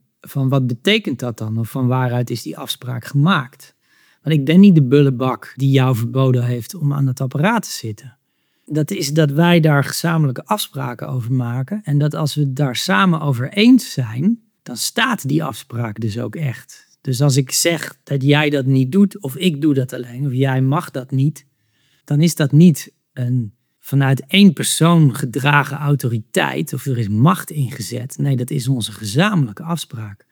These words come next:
Ik weet nog dat we hier ons huis aan het bouwen waren en dat de aannemer vroeg of we iets op een bepaalde manier moesten doen en dat, dat zou veel meer geld kosten.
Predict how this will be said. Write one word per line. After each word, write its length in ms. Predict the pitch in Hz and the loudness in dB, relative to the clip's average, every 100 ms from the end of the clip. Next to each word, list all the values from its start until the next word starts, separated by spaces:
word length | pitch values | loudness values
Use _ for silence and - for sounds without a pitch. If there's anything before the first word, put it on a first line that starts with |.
| _ - - - | _ -20 -20 -16
Ik 120 | - 131 | -10 -2
weet 200 | 165 165 | 0 2
nog 140 | 127 | 2
dat 200 | 151 139 | 0 -2
we 140 | 139 | -2
hier 300 | 127 147 147 | 2 4 4
ons 200 | 143 135 113 | 2 0 0
huis 300 | 135 165 165 | 2 2 0
aan 100 | 156 | 0
het 140 | 135 | 2
bouwen 360 | 139 147 147 139 | 2 2 2 2
waren 340 | 135 131 131 | 0 0 -2
en 120 | 131 | -4
dat 120 | 127 | -6
de 100 | 120 | -6
aannemer 500 | - 175 170 143 135 | -2 2 2 2 0
vroeg 280 | - 160 147 | 0 -2 -2
of 180 | 156 117 | -6 -6
we 80 | 135 | -4
iets 200 | 135 - | -4 -6
op 140 | 123 | -4
een 100 | 135 | -2
bepaalde 400 | 117 - 127 123 | -2 -2 -2 2
manier 300 | 120 131 160 | 4 4 6
moesten 340 | 160 147 - 127 | 6 4 0 0
doen 180 | 139 | 0
en 100 | 135 | 2
dat, 120 | 131 117 _ | 0 -2 _
dat 200 | 139 123 | -6 -2
zou 260 | 147 135 | 0 0
veel 180 | 117 190 | 2 4
meer 180 | 156 117 | 4 0
geld 340 | - 190 147 | -2 -2 -2
kosten. 440 | - 107 - - | -6 -10 -10 -14